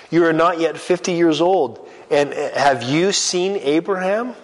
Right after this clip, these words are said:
Look what he says. Jesus said to him, "Most assuredly, I say to you, before Abraham was,"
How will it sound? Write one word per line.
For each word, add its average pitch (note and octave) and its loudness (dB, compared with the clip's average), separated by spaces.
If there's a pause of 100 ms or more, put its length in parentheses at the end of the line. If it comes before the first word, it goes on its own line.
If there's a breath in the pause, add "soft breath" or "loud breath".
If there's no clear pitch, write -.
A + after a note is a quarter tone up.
(320)
Look G#2 -8
what B2 2
he C#3 0
says. B2+ 0
Jesus C3 -2
said C3+ -2
to C3+ -4
him, C3+ -8
"Most C#3 0
assuredly, E3+ 0
I D3+ 0
say G3+ -4
to D#3 -6
you, G#2+ -2 (340 loud breath)
before C#3+ 0
Abraham D3 -2
was," C3+ -4